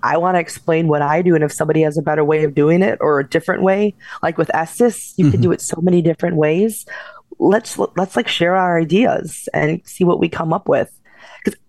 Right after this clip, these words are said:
Speaker 1: I do agree. I think it is harder to find groups and talk to people. And I think covid just made it worse,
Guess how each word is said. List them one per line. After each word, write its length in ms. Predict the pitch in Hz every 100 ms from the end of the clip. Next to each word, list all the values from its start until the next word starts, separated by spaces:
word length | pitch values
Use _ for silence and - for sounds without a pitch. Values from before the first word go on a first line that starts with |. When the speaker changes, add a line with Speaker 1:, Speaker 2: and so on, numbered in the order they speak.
| _ _
Speaker 1:
I 140 | - 220
do 300 | 180 240 233
agree. 200 | 185 196
I 60 |
think 220 | 180 208
it 80 | 202
is 100 | 180
harder 380 | - 160 160 175
to 80 | 165
find 360 | - - 156 160
groups 280 | 165 160
and 140 | 156 -
talk 260 | 151 147
to 60 | -
people. 340 | 180 185 180
And 100 | 175
I 80 | 156
think 220 | 151 160
covid 360 | - 160 156 160
just 220 | - -
made 160 | - 151
it 140 | -
worse, 500 | - - - - -